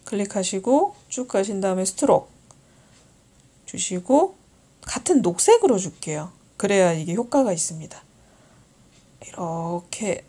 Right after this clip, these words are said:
녹색으로 주잖아요. 그다음 체크하고 나갈게요.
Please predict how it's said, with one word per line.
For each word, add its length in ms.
녹색으로 640
주잖아요. 600
그다음 240
체크하고 420
나갈게요. 500